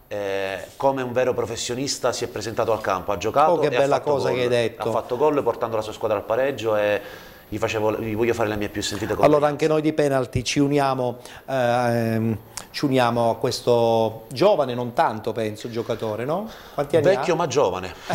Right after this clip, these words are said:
Speaker 1: <laughs> perché corre come un ragazzino,
Speaker 2: Eh beh,
Speaker 1: è,
Speaker 2: sicuramente.
Speaker 1: è bellissimo vederlo
Speaker 2: È un
Speaker 1: giocare.
Speaker 2: amante del calcio,
Speaker 1: Sì,
Speaker 2: quindi
Speaker 1: sì,
Speaker 2: è la
Speaker 1: sì,
Speaker 2: cosa
Speaker 1: sì.
Speaker 2: più bella.
Speaker 1: Professionista.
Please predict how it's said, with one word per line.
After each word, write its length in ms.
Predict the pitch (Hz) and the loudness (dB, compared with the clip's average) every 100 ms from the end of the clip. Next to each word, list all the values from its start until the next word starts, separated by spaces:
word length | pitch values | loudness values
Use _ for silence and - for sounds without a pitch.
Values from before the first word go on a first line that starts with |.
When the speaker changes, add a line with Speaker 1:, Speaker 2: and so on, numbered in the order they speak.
| - - | 4 6
Speaker 1:
<laughs> 400 | 147 139 - 233 - | 4 0 -4 -6 -4
perché 680 | 139 - 156 147 151 143 127 | -4 0 2 4 4 4 4
corre 320 | 165 156 156 | 2 4 0
come 140 | 143 | 0
un 80 | 135 | 0
ragazzino, 400 | 139 135 139 214 | 2 2 4 4
Speaker 2:
Eh 60 | 226 | 4
beh, 140 | 175 | 4
Speaker 1:
è, 20 | |
Speaker 2:
sicuramente. 500 | 135 131 127 165 151 | 4 2 4 4 4
Speaker 1:
è 100 | 135 | 2
bellissimo 380 | 139 139 113 123 | 0 0 -2 -2
vederlo 240 | 110 107 104 | -2 0 2
Speaker 2:
È 60 | |
un 60 | 180 | 4
Speaker 1:
giocare. 160 | 185 180 | 4 2
Speaker 2:
amante 200 | 180 170 | 2 2
del 200 | 156 - | 2 2
calcio, 260 | 147 113 | 2 2
Speaker 1:
Sì, 80 | 120 | -2
Speaker 2:
quindi 160 | 127 135 | -2 2
Speaker 1:
sì, 40 | |
Speaker 2:
è 40 | 131 | 2
la 80 | 135 | 2
Speaker 1:
sì, 40 | |
Speaker 2:
cosa 140 | 127 | 2
Speaker 1:
sì. 60 | 123 | 0
Speaker 2:
più 120 | - | -2
bella. 340 | 110 101 98 101 | -2 0 0 0
Speaker 1:
Professionista. 600 | 110 113 117 98 - | -2 -4 -6 -6 -8